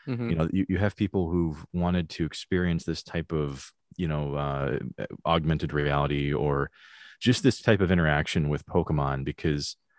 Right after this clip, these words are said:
Speaker 2: previous to this point, you could only play the main Pokemon games on largely handheld consoles.
Speaker 1: Mm-hmm.
Speaker 2: And I mean, you could play it on, uh, there's a, the, with the, the battle arena on, like,
Speaker 1: Oh,
Speaker 2: N sixty-four.
Speaker 1: Stadium,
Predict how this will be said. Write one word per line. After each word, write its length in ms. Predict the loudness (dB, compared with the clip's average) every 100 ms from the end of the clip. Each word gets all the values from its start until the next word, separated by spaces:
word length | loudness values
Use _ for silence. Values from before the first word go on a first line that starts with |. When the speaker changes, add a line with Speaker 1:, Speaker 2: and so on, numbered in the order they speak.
| _ _ 4
Speaker 2:
previous 340 | 8 8 8
to 60 | 2
this 140 | 2
point, 260 | 0 0 2
you 60 |
could 120 | 2
only 160 | 2 2
play 500 | 2 2 2 0 -4 -10 _ _
the 140 | 0 4
main 260 | 6 6
Pokemon 440 | 6 4 4 2 2
games 300 | 2 0 0
on 380 | 0 0 0 -2 -6 _ -4
largely 360 | 2 4 4 2
handheld 440 | 2 4 4 4
consoles. 600 | 2 2 2 2 0 0
Speaker 1:
Mm-hmm. 80 | -2
Speaker 2:
And 300 | 0 2 0 -4 -20 -20 -20 _ 2
I 40 | 6
mean, 120 | 6
you 80 | 4
could 120 | 4
play 120 | 4
it 40 | 6
on, 260 | 4 2 0
uh, 80 | -2
there's 220 | 0 2
a, 320 | 2 4 2 0
the, 140 | -4 -6 -6
with 160 | -6 -2
the, 220 | -2 -2
the 100 | -6
battle 320 | -2 2 4 2
arena 300 | 4 2 4
on, 160 | 2
like, 180 | 0 -2 0
Speaker 1:
Oh, 40 |
Speaker 2:
N 80 | 0
sixty-four. 760 | 0 -2 -4 0 4 6 6 4
Speaker 1:
Stadium, 360 | 2 -6 -10